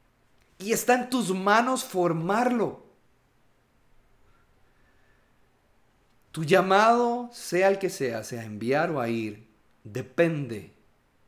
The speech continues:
del llamado de alguien más. El que va no puede hacerlo sin el que envía, y el que envía no puede hacer nada sin el que va. No son competencias, son dependientes.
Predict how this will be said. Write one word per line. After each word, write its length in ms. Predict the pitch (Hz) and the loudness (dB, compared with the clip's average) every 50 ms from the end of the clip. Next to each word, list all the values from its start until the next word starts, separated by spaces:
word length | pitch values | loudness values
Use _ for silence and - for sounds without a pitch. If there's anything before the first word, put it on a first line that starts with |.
| _ _ _ _ - | _ _ _ _ -12
del 160 | 117 123 117 | -10 -8 -6
llamado 360 | 110 123 117 113 113 113 113 | -6 -6 -6 -4 -4 -4 -4
de 80 | 117 113 | -6 -6
alguien 280 | 107 104 107 110 101 | -8 -8 -8 -10 -10
más. 360 | 101 104 101 95 - - - _ _ _ _ _ _ _ _ _ _ _ _ _ _ _ - | -10 -14 -14 -16 -18 -20 -20 _ _ _ _ _ _ _ _ _ _ _ _ _ _ _ -10
El 180 | - 135 143 | -10 -8 -4
que 140 | - 151 151 | 0 2 2
va 300 | 147 143 156 175 202 214 | 4 6 6 6 6 4
no 160 | 196 170 151 | 2 -2 -4
puede 240 | 147 170 180 175 170 | 0 0 2 2 2
hacerlo 460 | 156 - - 165 165 175 185 190 185 | 0 0 2 2 2 2 2 -2 -4
sin 240 | 180 - 165 143 131 | -4 -4 -6 -6 -6
el 120 | 127 120 117 | -8 -8 -8
que 100 | - 117 | -8 -8
envía, 360 | 110 107 120 151 175 185 185 | -8 -6 -6 -4 -2 -2 -2
y 140 | 170 139 127 | -2 -4 -4
el 100 | 117 113 | -6 -4
que 80 | - | -6
envía 400 | 123 127 113 147 170 196 202 202 | -6 -6 -6 -6 -4 -2 -2 -2
no 160 | 190 165 143 | -2 -4 -6
puede 160 | 147 165 170 170 | -4 -2 -2 -2
hacer 240 | 156 - 165 151 | -2 -2 -4 -4
nada 440 | 151 143 143 143 147 160 165 165 160 | -4 -2 -2 -2 -2 -2 -2 -4 -6
sin 260 | 160 - - 123 117 | -8 -8 -10 -10 -10
el 160 | 117 110 107 107 | -10 -10 -12 -12
que 120 | - 220 | -12 -12
va. 300 | 98 - - 175 165 _ _ _ _ _ _ - - - | -12 -12 -14 -16 -18 _ _ _ _ _ _ -20 -20 -12
No 160 | - 113 131 135 | -8 -6 -4 -2
son 180 | - 196 196 | -2 -2 -2
competencias, 840 | 190 202 202 196 - 214 202 - 214 190 165 143 - - 101 98 - | -2 -4 -4 0 0 -2 0 0 0 0 0 -2 -6 -10 -12 -12 -8
son 180 | - 127 131 | -8 -8 -6
dependientes. 840 | 139 151 147 147 131 123 117 120 123 120 120 120 - - - - - | -6 -6 -6 -6 -8 -8 -8 -8 -8 -8 -12 -14 -18 -20 -20 -20 -20